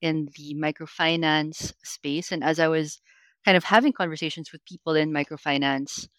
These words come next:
that is kind of when I got in touch with a group called L G T, Venture Philanthropy, which is, I guess, how we first met also. And L G T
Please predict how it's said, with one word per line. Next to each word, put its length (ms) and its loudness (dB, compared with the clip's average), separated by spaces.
that 160 4
is 300 2
kind 180 -4
of 120 -4
when 240 -2
I 80 0
got 200 0
in 200 -4
touch 400 -2
with 280 -6
a 60 -8
group 220 -12
called 280 -4
L 180 0
G 280 -12
T, 360 -10
Venture 320 -2
Philanthropy, 840 -2
which 240 -8
is, 200 -8
I 80 4
guess, 240 4
how 400 2
we 80 -6
first 380 0
met 240 0
also. 480 0
And 580 4
L 160 6
G 180 -6
T 540 -10